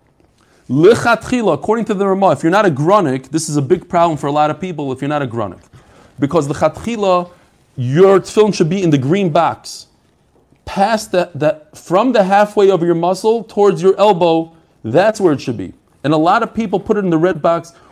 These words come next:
which is not okay according to the Ramah and others. According to the Gra, the red and the green are okay. It's certainly not okay in the dark blue and the light blue.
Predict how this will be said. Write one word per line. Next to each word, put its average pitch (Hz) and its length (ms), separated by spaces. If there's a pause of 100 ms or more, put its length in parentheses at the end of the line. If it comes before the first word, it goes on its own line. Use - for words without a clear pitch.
which 127 180
is 131 140
not 165 380
okay 196 580
according 185 360
to 165 100
the 139 100
Ramah 139 540 (640)
and 135 680 (560)
others. 107 440 (680)
According 202 260
to 208 80
the 156 100
Gra, 156 460
the 135 160
red 185 240
and 196 100
the 160 60
green 165 260
are 156 180
okay. 151 440 (220)
It's - 160
certainly 269 480
not 214 220
okay 202 360
in 165 80
the 143 60
dark 160 380
blue 165 340
and 139 120
the 139 80
light 131 220
blue. 101 200